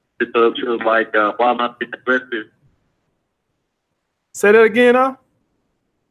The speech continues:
Speaker 1: So last night I was, I was, uh, out in the club,
Speaker 2: Mm-hmm.
Speaker 1: and this girl came to me, and she was like, "My friend think you're cute."
Speaker 2: Mm-hmm.
Speaker 1: So I, I wanna talk to a friend, and I wanna talk to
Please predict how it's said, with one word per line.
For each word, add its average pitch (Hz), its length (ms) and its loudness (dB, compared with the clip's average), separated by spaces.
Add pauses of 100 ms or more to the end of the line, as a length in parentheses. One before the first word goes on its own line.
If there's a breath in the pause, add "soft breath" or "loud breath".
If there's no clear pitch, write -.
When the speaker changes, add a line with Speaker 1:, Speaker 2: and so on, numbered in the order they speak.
(1500)
Speaker 1:
So 113 100 -8
last 139 300 -4
night 147 260 -6
I 139 40 -8
was, 123 240 -10
I - 40 -12
was, 117 180 -12
uh, 107 260 -10
out 127 220 -6
in 113 300 -16
the 110 80 -10
club, 127 460 -4 (160)
Speaker 2:
Mm-hmm. 160 380 -4 (540)
Speaker 1:
and 117 200 -6
this 127 240 0
girl 120 300 0
came 123 240 -8
to 117 60 -6
me, 120 320 -4 (200)
and 113 220 -6
she 131 80 -2
was 113 140 0
like, 104 280 -2 (840)
"My 110 140 -2
friend 123 240 0
think 127 160 -2
you're 110 100 0
cute." - 460 -2 (180)
Speaker 2:
Mm-hmm. 156 320 -2 (160)
Speaker 1:
So 113 200 0
I, - 100 -8
I - 20 -4
wanna 135 220 -2
talk 131 240 -6
to 117 140 -6
a 107 120 -10
friend, 123 340 -2
and 113 120 -6 (760)
I 110 60 -10
wanna 123 140 -4
talk 131 180 -6
to 131 80 -2